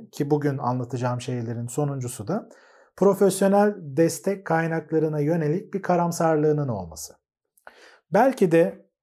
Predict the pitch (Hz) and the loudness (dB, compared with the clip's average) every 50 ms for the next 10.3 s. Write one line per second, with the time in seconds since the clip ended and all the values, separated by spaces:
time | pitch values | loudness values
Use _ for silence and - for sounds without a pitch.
0 | _ _ _ _ _ - 170 160 156 156 151 151 139 - - 208 214 226 214 - | _ _ _ _ _ -18 -14 -12 -10 -8 -6 -6 -6 -4 0 2 2 2 4 6
1 | 180 156 147 131 127 123 120 120 - 131 131 131 - 165 151 156 165 165 151 170 | 6 6 6 6 4 0 0 -2 -4 -8 -8 -6 -4 -2 0 0 0 0 0 0
2 | 165 - 170 160 160 - - 151 143 147 147 147 151 151 151 147 147 139 143 151 | 0 2 2 0 0 -2 -4 2 4 4 6 6 4 4 4 4 4 2 0 0
3 | 139 147 147 147 143 143 135 135 127 135 135 127 131 127 143 175 196 147 120 104 | 0 2 2 2 2 0 -2 -2 0 0 2 2 2 0 0 2 2 2 2 0
4 | 120 - - - - _ _ _ - - 156 151 170 170 170 170 170 165 170 175 | -4 -10 -14 -20 -20 _ _ _ -2 0 2 2 4 2 2 0 2 4 4 4
5 | 175 170 - - 175 160 - 170 165 160 160 160 160 160 160 165 165 160 156 - | 4 2 0 -2 -4 -2 0 0 2 2 2 2 2 0 0 -2 -2 -2 -6 -10
6 | - - 156 151 151 151 147 139 135 - 165 160 165 160 156 165 156 - - 170 | -8 -4 -2 -2 -2 -2 -4 -10 -8 -4 -4 -4 -2 -2 -4 -6 -8 -6 -4 -4
7 | 165 165 156 - 156 151 151 147 147 165 151 160 151 151 - - 160 160 160 156 | -4 -2 -2 0 0 2 2 0 0 0 0 0 -2 -2 -2 -2 0 0 2 2
8 | 156 151 151 156 147 156 160 160 160 156 - - - 170 147 - - - 151 143 | 2 2 2 2 2 0 -2 -2 -4 -10 -12 -10 -10 -10 -10 -10 -8 -2 0 0
9 | 143 143 147 151 151 147 143 147 143 147 156 147 147 147 147 143 143 156 147 - | 0 0 -2 -2 0 2 2 0 0 0 0 2 2 4 2 2 2 -2 -6 -6
10 | - - 156 151 156 - | -4 -4 -4 -4 -4 -10